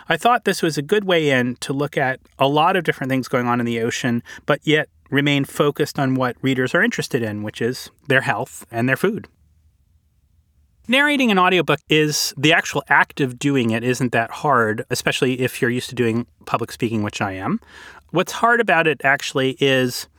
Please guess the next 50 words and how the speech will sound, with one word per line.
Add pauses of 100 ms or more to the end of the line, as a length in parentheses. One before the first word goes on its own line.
seeing
your
words
again
and
realizing
that
they're
more
or
less
set
in
stone,
and
that's
it.
That's
the
book.
And
it's
slightly
torturous.
It's
slightly
a
feeling
of
like, (420)
"Ugh,
if
only
I
could
work
on
this
one
more
time,
if
only
I
could
have
another
shot
at
this."